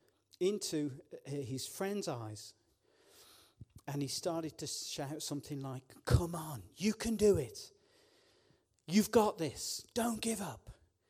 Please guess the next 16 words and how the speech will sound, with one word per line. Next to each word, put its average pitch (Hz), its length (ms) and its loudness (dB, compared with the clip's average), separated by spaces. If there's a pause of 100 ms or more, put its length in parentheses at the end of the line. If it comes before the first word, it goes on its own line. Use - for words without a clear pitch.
(120)
And 131 100 -10
he 135 120 -12
kept - 260 2
fist - 380 -2
pumping. 143 380 -6 (140)
He 139 180 -4
locked 160 400 0
his 175 140 -4
eyes 175 280 -2
onto 170 300 -10
him. 113 180 -10 (1400)
And 165 120 -2
the 175 140 0
effect - 680 -10 (380)
was 156 280 -8
amazing. 151 680 -10